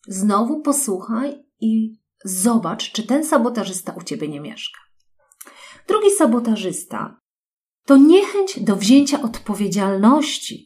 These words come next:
za swoje życie. Ten sabotażysta odnosi się trochę, wiesz, do mojego pytania na początek.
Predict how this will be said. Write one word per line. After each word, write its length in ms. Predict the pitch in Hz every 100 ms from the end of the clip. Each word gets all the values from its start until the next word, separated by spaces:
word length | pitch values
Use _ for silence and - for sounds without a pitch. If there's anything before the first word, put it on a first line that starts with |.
| _
za 140 | - 175
swoje 280 | - 156
życie. 340 | - - - - _ _ _ _ _ _ -
Ten 120 | 440 440
sabotażysta 680 | 381 330 302 277 330 - -
odnosi 520 | 240 214 381 466 370
się 160 | - 302
trochę, 320 | 277 294 247
wiesz, 180 | 285 277
do 100 | 240
mojego 340 | 247 254 226
pytania 560 | 226 196 - 233 190 165
na 100 | 156
początek. 720 | - - 190 185 185 175